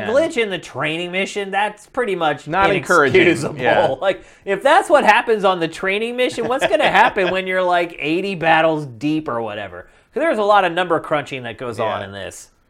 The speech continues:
Speaker 1: Frankly, I'm ju-, I mean, this is kind of holding me over until that ac-, more action simulator-based one is supposed to come out at some point. One, I mean, we've seen teasers for it, I guess.
Speaker 2: Maybe.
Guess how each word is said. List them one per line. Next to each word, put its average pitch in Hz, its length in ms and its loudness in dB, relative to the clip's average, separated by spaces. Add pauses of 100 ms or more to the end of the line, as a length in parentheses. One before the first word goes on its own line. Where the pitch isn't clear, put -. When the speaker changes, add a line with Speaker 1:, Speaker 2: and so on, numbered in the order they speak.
(140)
Speaker 1:
Frankly, 196 380 -6
I'm 156 200 -2
ju-, 151 160 -10
I 139 80 -4
mean, 147 260 -10
this 175 160 -10
is 185 140 -10
kind 175 180 -6
of 131 160 -8 (340)
holding 135 320 -6
me 120 160 -8
over 113 360 -6
until 110 360 -10
that 104 280 -8
ac-, 110 240 -8
more 113 180 -6
action 104 540 -12
simulator-based 98 840 -12
one 95 180 -12
is 95 80 -18
supposed - 280 -14
to - 60 -16
come 101 200 -14
out 92 260 -10
at 98 120 -18
some 101 300 -14
point. 113 440 -10
One, 117 240 -10
I 104 80 -6
mean, 110 140 -6
we've 113 100 -6
seen 117 240 -10
teasers 165 460 -10
for 185 240 -8
it, 190 40 -4
I 190 120 -4
guess. 196 160 -4
Speaker 2:
Maybe. 80 240 -16